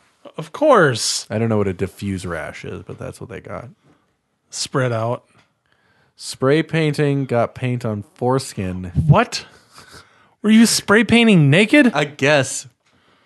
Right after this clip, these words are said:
Speaker 2: Causing pain. <laughs> Was taking a shower and using a rush brush to clean his genitalia.
Speaker 1: Ooh.
Speaker 2: Cuts to penis.
Speaker 1: Ooh.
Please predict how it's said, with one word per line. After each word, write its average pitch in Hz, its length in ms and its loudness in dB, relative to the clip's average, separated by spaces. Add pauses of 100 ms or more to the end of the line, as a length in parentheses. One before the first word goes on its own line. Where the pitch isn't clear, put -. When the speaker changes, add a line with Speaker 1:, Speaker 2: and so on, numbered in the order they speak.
(440)
Speaker 2:
Causing 107 400 0
pain. 107 380 -4 (3500)
<laughs> - 60 -18 (1300)
Was 127 240 -2
taking 165 380 -4
a 160 60 -2
shower 107 520 -2 (540)
and 113 140 -4
using 107 280 -2
a 104 60 -2
rush 107 340 0
brush 98 560 -6
to - 80 -20
clean 107 320 -8
his 95 140 -10
genitalia. 143 760 -2 (260)
Speaker 1:
Ooh. 143 200 -6 (220)
Speaker 2:
Cuts - 360 -2
to - 100 -10
penis. - 640 -12 (1000)
Speaker 1:
Ooh. 135 320 -8